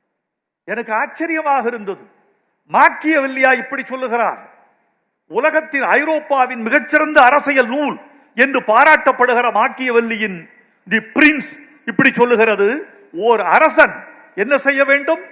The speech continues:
மிருகங்களின் குணத்தை கற்றுக்கொள்ள வேண்டும்." மிருகங்களின் குணத்தை அவன் கற்றுக்கொள்ள வேண்டும் என்றால், அது குள்ள நரியா, சிங்கமா என்பதை அவனே தீர்மானித்துக் கொள்ள வேண்டும். இது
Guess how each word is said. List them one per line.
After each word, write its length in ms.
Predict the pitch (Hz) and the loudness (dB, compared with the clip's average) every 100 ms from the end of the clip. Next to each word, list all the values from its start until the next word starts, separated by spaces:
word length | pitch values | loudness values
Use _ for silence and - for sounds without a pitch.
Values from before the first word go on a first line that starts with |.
| - _ _ _ | -20 _ _ _
மிருகங்களின் 680 | 175 262 330 349 339 302 285 | -6 -4 0 0 0 -4 -4
குணத்தை 360 | 269 269 277 | -4 -2 -2
கற்றுக்கொள்ள 520 | - 240 247 233 226 214 | -2 -2 -4 -6 -4 -2
வேண்டும்." 540 | 202 196 170 - _ _ _ _ | -2 -4 -10 -10 _ _ _ _
மிருகங்களின் 1000 | 143 156 254 277 254 262 247 247 240 226 | -14 -8 -6 -2 -2 -4 -4 -4 -4 -6
குணத்தை 500 | 196 233 247 - 233 | -6 -4 -2 0 2
அவன் 220 | 226 214 | 0 -2
கற்றுக்கொள்ள 600 | 208 208 262 - 233 226 | -4 -6 -10 -6 -4 0
வேண்டும் 300 | 214 226 214 | -2 0 -2
என்றால், 580 | 214 208 226 247 175 - - _ - | -2 0 0 0 -2 -14 -20 _ -16
அது 360 | - 208 - | 0 2 2
குள்ள 380 | - 262 302 330 | -4 -4 2 2
நரியா, 540 | 240 233 214 196 175 151 - - | 4 2 4 6 6 2 -10 -16
சிங்கமா 760 | - 269 339 339 269 196 147 - - - | -6 -4 2 4 6 4 2 -4 -16 0
என்பதை 420 | 247 262 233 226 | 0 4 4 4
அவனே 520 | 190 180 269 285 311 | 4 4 4 4 2
தீர்மானித்துக் 640 | 254 277 262 254 247 247 233 | 0 0 2 2 0 -6 -2
கொள்ள 240 | 226 220 | 0 2
வேண்டும். 540 | 208 208 196 214 269 - _ 156 | 0 0 0 -2 -4 -20 _ -4
இது 420 | 220 254 220 185 | -2 0 -2 -4